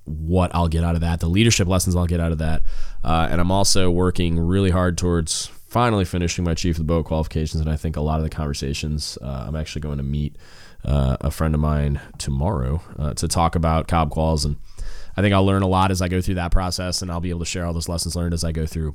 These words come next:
But again, uh, if you need anything else, need anything from us, hit us up. Uh, and as always, finally, I'm super excited about the history topic. We're gonna show a little love for the ladies this week, uh,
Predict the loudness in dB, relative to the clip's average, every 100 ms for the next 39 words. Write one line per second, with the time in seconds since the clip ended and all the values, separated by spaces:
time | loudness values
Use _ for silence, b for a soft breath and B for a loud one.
0 | -4 0 2 0 -6 -8 -2 2 2 2
1 | b b b b 0 0 2 2 4 4
2 | 4 4 4 2 -2 -4 -2 -2 2 4
3 | 4 4 2 0 2 2 4 4 2 0
4 | 2 4 4 4 2 4 2 0 2 4
5 | 4 4 2 2 0 -2 -14 -14 -4 0
6 | 2 2 0 -2 -6 -8 -4 -2 0 2
7 | 2 0 -2 0 0 0 0 0 0 0
8 | 0 0 0 0 0 -4 B B B B
9 | B 0 2 4 4 4 6 6 6 4
10 | 4 4 6 6 4 0 0 2 2 0
11 | 0 -8 B -4 2 4 4 2